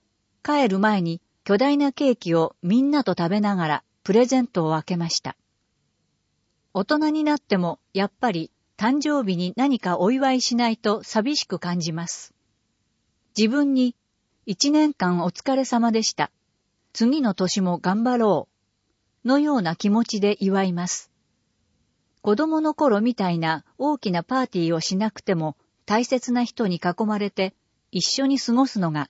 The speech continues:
最高です。そもそも誕生日は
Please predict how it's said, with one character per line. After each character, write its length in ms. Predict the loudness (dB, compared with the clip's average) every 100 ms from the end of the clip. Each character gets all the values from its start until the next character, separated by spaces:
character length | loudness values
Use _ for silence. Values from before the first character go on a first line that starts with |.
| _
最 260 | -8 -4 -2
高 280 | 0 0 0
で 100 | -4
す。 240 | -8 -14 _ _ _ _ _ _ _ _ _ _ _
そ 180 | -4 0
も 120 | 0
そ 160 | -2 -2
も 200 | -2 -4 _ -2
誕 240 | 0 0
生 200 | 2 0
日 140 | 2 0
は 180 | -2